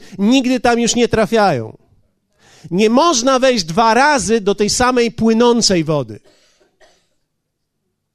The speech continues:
Kiedy raz wszedłeś do rzeki, wyszedłeś z niej, próbujesz wejść w tą samą wodę, to, to jest to samo źródło, ale już nie ta sama woda.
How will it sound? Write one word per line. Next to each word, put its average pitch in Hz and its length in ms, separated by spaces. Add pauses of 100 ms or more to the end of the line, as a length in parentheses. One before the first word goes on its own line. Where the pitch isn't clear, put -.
(1400)
Kiedy 226 260
raz 269 320
wszedłeś 254 500
do 214 140
rzeki, 220 400
wyszedłeś 226 600
z 165 120
niej, 214 260
próbujesz 226 560
wejść 233 260
w - 40
tą 214 160
samą 262 420
wodę, 214 280
to, 202 100
to 226 120
jest 214 220
to 202 80
samo 320 380
źródło, 240 440
ale 175 120
już 180 140
nie 202 100
ta 196 100
sama 202 300
woda. 190 360